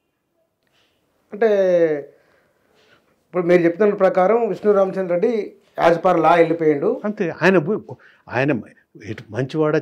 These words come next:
Speaker 2: చెడ్డవాడా తర్వాత విషయం, ఆయన కొన్నది వాస్తవం, రిజిస్టర్ అయిందే వాస్తవం. ఆయన ఎటువంటి వాడు ఇక్కడ అవసరం లేదు ఇక్కడ మనకు
Speaker 1: ఈ అంశంలో.
Speaker 2: ఈ అంశంలో.
Speaker 1: ఓకే. సరే, నిజంగానే ఆయన మీద జ-, సాధారణంగా గడీలలో దుర్మార్గాలు జరిగినాయి.
Speaker 2: ఇప్పుడు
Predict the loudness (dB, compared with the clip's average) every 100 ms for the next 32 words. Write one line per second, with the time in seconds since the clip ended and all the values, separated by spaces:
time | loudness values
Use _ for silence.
0 | -4 -4 -4 -6 -6 -4 -4 -6 -12 -16
1 | -20 -14 -12 -12 -12 -10 -8 -8 -12 -14
2 | -18 -18 _ _ _ _ _ _ _ _
3 | -8 -6 -6 -6 -6 -6 -8 -12 -14 -20
4 | -20 _ _ _ _ _ _ _ -12 -6
5 | -6 -6 -6 -6 -6 -8 -8 -10 -10 -12
6 | -12 -14 -18 -20 -20 _ _ _ _ _
7 | _ _ 0 2 2 -2 -10 -12 _ -2
8 | 0 -4 -10 -16 _ -10 -10 -12 _ _
9 | _ _ -8 -8 -8 -18 -20 -12 -2 0
10 | 0 0 0 -2 -2 0 2 2 2 0
11 | -2 -4 -10 _ _ -8 -6 -2 0 2
12 | 2 0 0 -2 0 -2 0 0 0 -2
13 | -4 -8 -6 -2 -2 -2 -4 -4 -6 -6
14 | -6 -4 -4 -4